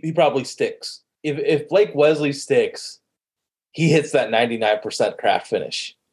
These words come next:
He's C J McCollum. Last year was an all-timer, an all-time draft,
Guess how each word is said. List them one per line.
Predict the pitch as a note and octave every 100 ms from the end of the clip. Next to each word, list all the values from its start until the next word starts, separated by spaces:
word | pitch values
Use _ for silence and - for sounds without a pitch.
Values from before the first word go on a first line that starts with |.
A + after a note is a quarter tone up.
| _ _ -
He's | D3 D3
C | D3
J | A#2+
McCollum. | G#2+ F#2+ F#2 - - _ _
Last | D#3+ A#3+ C#4 -
year | C4+
was | A#3+ G3
an | E3+
all-timer, | F3 F#3+ F3+ E3+ C#3 G2+ - _ _ -
an | D3 -
all-time | F#3 G#3 G3+ F#3+ D3
draft, | A#2+ - - -